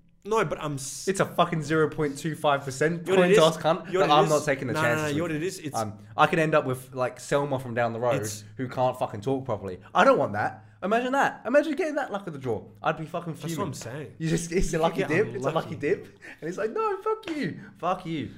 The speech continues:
Speaker 2: I'm
Speaker 1: That
Speaker 2: like,
Speaker 1: sucks.
Speaker 2: like, I'm,
Speaker 1: And you
Speaker 2: I'm,
Speaker 1: know what?
Speaker 2: I'm buying the Rocket
Speaker 1: If
Speaker 2: League
Speaker 1: your
Speaker 2: s-,
Speaker 1: parents
Speaker 2: pass.
Speaker 1: it
Speaker 2: I'm buying the senior pass,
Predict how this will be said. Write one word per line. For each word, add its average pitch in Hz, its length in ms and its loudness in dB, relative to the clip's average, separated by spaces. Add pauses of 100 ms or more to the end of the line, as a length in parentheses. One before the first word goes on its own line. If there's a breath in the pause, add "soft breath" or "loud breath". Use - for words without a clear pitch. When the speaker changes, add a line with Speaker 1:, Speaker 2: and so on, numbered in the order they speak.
(140)
Speaker 2:
I'm 170 180 -2
Speaker 1:
That 165 100 -6
Speaker 2:
like, 165 240 0
Speaker 1:
sucks. - 180 -20
Speaker 2:
like, 143 320 -6
I'm, 160 340 -4
Speaker 1:
And - 100 0
you 285 80 4
Speaker 2:
I'm, 311 40 2
Speaker 1:
know 302 80 0
what? 208 180 2
Speaker 2:
I'm 165 80 4
buying 214 300 6
the 208 80 0
Rocket 185 240 2
Speaker 1:
If 175 60 -8
Speaker 2:
League 156 180 -2
Speaker 1:
your 294 140 -4
Speaker 2:
s-, - 100 -10
Speaker 1:
parents 208 220 0
Speaker 2:
pass. 139 380 4 (120)
Speaker 1:
it 175 100 -8
Speaker 2:
I'm 147 100 -2
buying 180 240 2
the 185 140 -4
senior 170 280 -6
pass, 113 320 -6